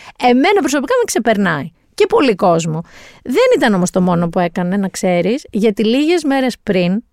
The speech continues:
από αυτό το περιστατικό έγινε και κάτι άλλο.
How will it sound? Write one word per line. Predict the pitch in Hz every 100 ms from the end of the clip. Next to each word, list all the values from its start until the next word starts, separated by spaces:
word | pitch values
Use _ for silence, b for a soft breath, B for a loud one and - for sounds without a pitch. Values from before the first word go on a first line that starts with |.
| _
από | - 202
αυτό | 185 208
το | 185
περιστατικό | 170 175 - 170 175 180 160 214 B B B B B
έγινε | - 311 359 427
και | 370
κάτι | 370 403 - 392 277
άλλο. | 151 165